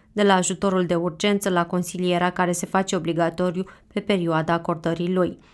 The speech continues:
Adică fix ca la familia Dincă, găsi locuință, sprijinit cu bani de chirie, înscris copiii la școală, făcut educație financiară. Iar dacă cineva vrea să facă activități cu oamenii nevoiași, să facă un contract de voluntariat cu D G A S P C,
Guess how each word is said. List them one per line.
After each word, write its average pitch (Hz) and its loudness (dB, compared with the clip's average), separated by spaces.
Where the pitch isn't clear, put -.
Adică 214 4
fix 226 -2
ca 202 2
la 180 4
familia 180 2
Dincă, 170 -2
găsi 240 2
locuință, 190 2
sprijinit 190 0
cu - -6
bani 170 2
de 165 -2
chirie, 196 0
înscris 185 -2
copiii 165 -4
la 170 -2
școală, 196 0
făcut 185 -8
educație 180 -2
financiară. 175 -2
Iar 190 6
dacă 180 2
cineva 180 2
vrea 202 2
să 185 -2
facă 190 0
activități 180 -2
cu - -4
oamenii 180 4
nevoiași, 175 0
să - -4
facă 233 0
un 175 2
contract 175 -2
de 180 0
voluntariat 170 0
cu - -8
D 175 -2
G 165 -4
A 180 0
S 180 -4
P - -2
C, 180 -2